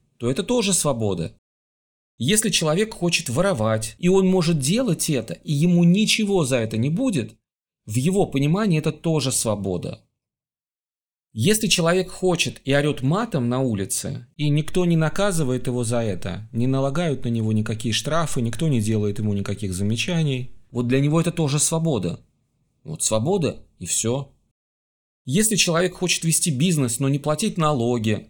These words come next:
или обманывать власть, обманывать проверяющие инстанции, и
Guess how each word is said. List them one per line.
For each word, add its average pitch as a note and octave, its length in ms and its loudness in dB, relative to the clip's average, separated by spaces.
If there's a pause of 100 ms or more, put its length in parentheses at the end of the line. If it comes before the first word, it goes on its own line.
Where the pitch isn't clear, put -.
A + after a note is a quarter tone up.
или A#2+ 160 0
обманывать C#3+ 560 0
власть, A2+ 480 0
обманывать C3 500 -2
проверяющие B2+ 640 -2
инстанции, G#2 680 -2 (580)
и C#3+ 460 2